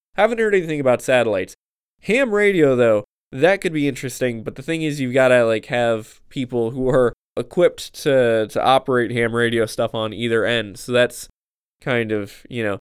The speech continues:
it's like you think about how North and South America obviously existed, but people from Europe didn't know about it until they actually, like, sailed over there.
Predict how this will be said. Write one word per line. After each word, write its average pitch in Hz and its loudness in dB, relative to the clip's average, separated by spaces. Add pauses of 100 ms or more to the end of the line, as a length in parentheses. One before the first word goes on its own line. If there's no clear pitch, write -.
(100)
it's - -10
like 170 0
you 160 -10
think 175 -6
about 139 0
how 123 2
North 185 0
and 180 -10
South 147 2
America 139 0
obviously 123 4
existed, 123 0 (440)
but 139 4 (160)
people 165 -2
from 123 -8
Europe 139 4
didn't 120 -4
know 127 4
about 113 4
it 104 0
until 113 -4
they 110 4
actually, 107 2
like, 101 0
sailed 117 2
over 120 2
there. 101 0